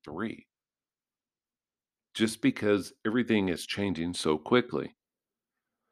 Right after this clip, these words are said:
Whether the topic is speed to delivery or just the overall business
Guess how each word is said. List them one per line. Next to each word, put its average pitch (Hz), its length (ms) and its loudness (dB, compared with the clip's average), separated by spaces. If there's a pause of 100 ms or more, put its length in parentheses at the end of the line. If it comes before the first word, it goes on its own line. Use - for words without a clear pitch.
(160)
Whether 131 260 12
the 113 160 10
topic 107 540 6
is 85 160 0
speed 113 380 4
to 101 100 2
delivery 90 580 4
or 101 180 4
just 101 380 2
the 95 120 2
overall 90 440 4
business 78 760 -6